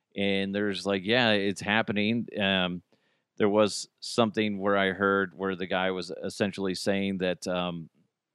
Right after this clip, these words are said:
individuals have lost their lives from, uh, maybe he said it in that quote too, but, um,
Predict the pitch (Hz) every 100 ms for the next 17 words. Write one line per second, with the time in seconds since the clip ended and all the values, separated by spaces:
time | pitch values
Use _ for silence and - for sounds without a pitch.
0 | _ _ _ _ _ - 107 98 101 104
1 | 95 90 87 90 87 80 - 69 92 92
2 | - 95 90 80 90 92 87 85 82 -
3 | - _ _ _ 98 - 107 107 123 135
4 | 170 117 107 - 104 98 87 90 87 -
5 | _ _ - 98 87 - - 107 85 -
6 | - 98 90 - 90 85 78